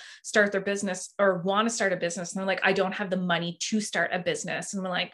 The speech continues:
"No, I'm gonna call bullshit on that because you don't need money to start a business." I don't believe that to be true. But you do need to invest in yourself. So what ways do you invest? What ways did you start investing in yourself?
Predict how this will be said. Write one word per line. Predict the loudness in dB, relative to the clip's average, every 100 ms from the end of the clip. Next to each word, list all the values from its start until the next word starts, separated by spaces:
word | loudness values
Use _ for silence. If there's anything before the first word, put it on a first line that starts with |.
| -8
"No, | 0 2 4 8
I'm | 10 10 8
gonna | 4 0
call | 2 2
bullshit | 2 -2 -4
on | -6 -6
that | -6 -6
because | -6 -6 -4
you | 0
don't | 0 0 -2
need | 0 2 2 2
money | -2 -4 -6
to | -8 -8
start | -4 -4 -4
a |
business." | -4 -6 -4 -8 -8 -6 -4
I |
don't | -2 0 -2 -2
believe | -6 -6 -6
that | -6
to | -8
be | -12
true. | -10 -8 -8 -10 -16 -18 -20 _ 4
But | 6 6 2 -4
you | -2 -2
do | 0 0 2
need | 2 0
to | -2
invest | -2 -2 -2 -4 -6
in | -6
yourself. | -4 -6 0 2 2 -2 -12 -20 -20
So | -2 2
what | 4 4 4
ways | 4 4 2
do | 0
you | -2 0 0 0 2
invest? | 2 2 -2 -2 -6
What | -4 0 2 2
ways | 0 0
did | -4
you | -4
start | -2 -4
investing | -2 -2 -4 -4 -6 -4
in | -4
yourself? | -6 -6 -6 -10 -14